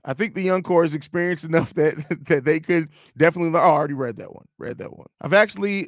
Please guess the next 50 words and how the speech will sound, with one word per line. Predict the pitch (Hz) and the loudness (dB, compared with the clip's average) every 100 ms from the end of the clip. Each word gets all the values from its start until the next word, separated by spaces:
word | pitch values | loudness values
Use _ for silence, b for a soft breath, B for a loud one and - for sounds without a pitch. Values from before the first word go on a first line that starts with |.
| 143 | 0
been | 165 175 170 - | 2 2 0 -2
on | 156 | -2
the | 151 | 0
Atlanta | 151 151 165 151 | 0 0 0 4
Hawks | 147 143 | 4 4
podcast, | - 143 147 139 139 135 135 | 2 4 4 2 2 2 -2
and | 135 | -4
they've | 143 127 | -6 -6
been, | - 101 | -12 -6
they've | 135 156 143 | -2 -2 -2
even | - 147 143 | -6 -8 -6
acknowledged | 123 139 143 139 123 | -4 -2 0 -2 -4
that | 135 | 0
Ayo | 139 143 139 | 2 4 2
has | 139 135 | 2 0
had | 151 139 131 | 0 0 0
Trae | 147 139 | -2 -2
Young's | 139 135 127 | -2 -4 -6
number | 135 123 131 | -6 -6 -6
even | 135 139 | -6 -8
since | - 139 - | -8 -8 -8
he's | 131 | -12
been | 113 127 | -8 -6
in | 123 | -6
the, | 120 b b | -10 b b
why, | 160 - | -6 -2
okay, | 180 220 | 0 0
we | 196 | -2
know | 214 214 190 | 2 2 4
this. | 139 - | 0 0
Why | 135 | 0
are | 180 | 0
you, | 196 | 0
why | 165 185 | 0 0
are | |
you | 202 | 0
saying | 196 185 | -4 -4
the | 175 | -2
same | 175 175 | 0 0
thing? | 156 147 117 | -2 -4 -4
We | 135 | -4
know | 175 180 143 | 2 2 2
this, | 110 113 | -2 -6
man. | 139 | -8
You | 165 | -2
say | 214 | -2
the | 165 | -2
same | - 202 220 185 | -4 -2 -2 -2
goddamn | 160 185 170 135 160 143 | 0 2 2 0 -2 -4
shit | - 143 110 | -6 -8 -10